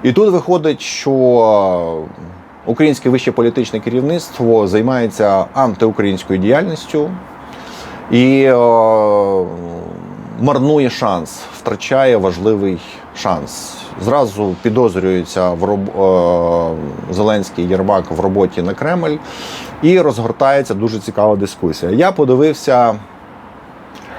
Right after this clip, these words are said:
фрагмент та, м, практично повністю розмову між, е, Лапіним, це нардеп, по-моєму, діючий, якщо я не помиляюсь, е, від Блоку Петра Порошенка, і Юрієм Віталійовичем Луценком.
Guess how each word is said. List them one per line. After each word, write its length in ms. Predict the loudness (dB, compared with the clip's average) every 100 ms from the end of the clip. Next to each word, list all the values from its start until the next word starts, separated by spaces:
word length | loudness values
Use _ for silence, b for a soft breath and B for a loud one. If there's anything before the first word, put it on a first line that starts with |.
| B B -6 0 2 4 2
фрагмент 500 | 0 0 0 0 -4 -4
та, 140 | -2 -2 -4 -4
м, 160 | -4 -2
практично 460 | -4 0 -2 0 0
повністю 520 | 2 0 -2 -4 -2
розмову 500 | -2 2 2 2 2
між, 480 | 2 0 -2 -4 0
е, 20 | 2 4
Лапіним, 680 | 4 2 0 -4 -4 -6 -8 -14 -12
це 160 | -6 -2
нардеп, 420 | -2 0 0 0
по-моєму, 420 | 0 2 0 0
діючий, 540 | 2 2 2 -2 -4
якщо 200 | -4 -2
я 60 | -4
не 60 | -2
помиляюсь, 680 | -2 -2 -4 -6 -6 -8 -14 B B B B B B B 0
е, 220 | 4 4
від 220 | 4 2 2 0 2
Блоку 280 | 4 2 2
Петра 260 | 0 0 0
Порошенка, 680 | 0 -2 -2 -2 -2 -2 -4 -2
і 280 | 0 0 -2 -2 0 2 2
Юрієм 380 | 4 4 4 2
Віталійовичем 720 | 0 0 2 2 0 -2 -2 2
Луценком. 800 | 2 2 -2 -2 -4 -4 -4